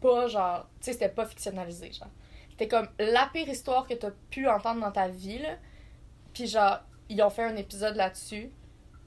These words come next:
Puis là, tout le monde était comme, « Oh my God, c'est donc ben whack. » Puis tout le monde était genre, « Ah ouais, mais c'est parce que c'est vrai. » Fait que genre, vu que c'est vrai, ça passe pas.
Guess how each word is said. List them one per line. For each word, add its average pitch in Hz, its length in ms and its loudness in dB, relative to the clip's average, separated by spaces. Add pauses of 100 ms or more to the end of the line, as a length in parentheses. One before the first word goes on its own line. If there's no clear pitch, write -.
(140)
Puis 247 120 -4
là, 226 100 4
tout 240 100 -8
le 233 60 -4
monde 233 140 4
était 214 160 -4
comme, « 202 180 2 (100)
Oh 233 100 4
my 214 140 0
God, 208 200 -2
c'est 208 120 -6
donc 196 180 2
ben 190 160 -2
whack. » 190 280 0
Puis - 80 -20
tout - 80 -12
le 196 60 -4
monde 202 120 0
était 196 120 -8
genre, « 185 280 0
Ah 202 140 6
ouais, 208 120 -2
mais 202 120 -6
c'est 185 100 -10
parce 190 140 -2
que 202 80 -10
c'est 196 220 -8
vrai. » 185 360 -8 (840)
Fait 240 80 -6
que 220 60 -4
genre, 220 160 6
vu 240 160 -4
que 277 60 -6
c'est 226 160 -4
vrai, 202 280 0
ça 220 160 -2
passe 180 240 -2
pas. 190 240 -4